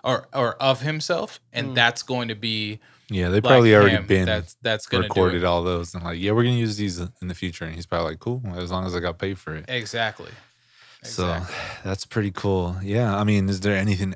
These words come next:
Speaker 3: else you guys wanna touch on for Black Widow?
Speaker 1: Um, did you guys realize who that big dude was that, uh, that Red Guardian was arm wrestling with and he broke his arm?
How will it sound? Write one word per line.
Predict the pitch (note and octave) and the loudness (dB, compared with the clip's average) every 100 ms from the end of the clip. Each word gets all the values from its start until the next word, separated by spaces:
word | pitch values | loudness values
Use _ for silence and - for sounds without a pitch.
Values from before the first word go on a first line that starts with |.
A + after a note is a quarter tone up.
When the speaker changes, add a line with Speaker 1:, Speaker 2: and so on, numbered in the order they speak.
| - | -4
Speaker 3:
else | G#2+ F#2+ - F2+ | -4 -4 -8 -8
you | |
guys | F#2 F2 | -6 -6
wanna | F2+ E2+ | -8 -8
touch | - F2+ | -8 -8
on | F2 E2 D#2+ | -8 -10 -8
for | F#2 | -6
Black | F2 E2+ D#2+ | -2 -4 -4
Widow? | F2 E2 D2+ E2 - _ C3 C#3+ D3 | -4 -4 -6 -12 -20 _ -4 -2 0
Speaker 1:
Um, | D3 D3 D3+ D3+ D3+ D3+ D3+ D3+ D3 - _ _ _ | 0 -2 -4 -6 -6 -6 -6 -8 -12 -18 _ _ _
did | C#3 C#3+ | -6 0
you | E3+ | 4
guys | E3+ D3+ | 4 2
realize | D3 D#3 D3+ D3+ D3 | 0 4 4 4 2
who | D#3+ D3 | -2 2
that | C3 A#2 | 2 2
big | B2+ B2+ B2 | 0 -2 -2
dude | B2 C3 B2+ C3 | -2 0 -2 -6
was | B2+ B2 B2+ B2 B2+ | -2 0 2 0 2
that, | A#2 A2+ G#2+ | 4 4 2
uh, | A2 G#2+ G2+ G#2 - _ _ _ _ - | -2 -2 -4 -8 -14 _ _ _ _ 0
that | A2+ G#2 | 0 2
Red | A2+ A2+ | 0 0
Guardian | A#2 A2+ A2+ A#2 | 0 0 0 -2
was | A2 A2 | -4 -2
arm | G#2+ A2+ | -2 0
wrestling | A2+ - B2+ A#2 | -2 -2 -6 -4
with | B2 A#2+ | -6 -6
and | |
he | G#2 | -8
broke | G2 A2+ A2 | -4 -4 -4
his | G#2+ | -6
arm? | G#2+ A2 C3+ | -4 -4 -6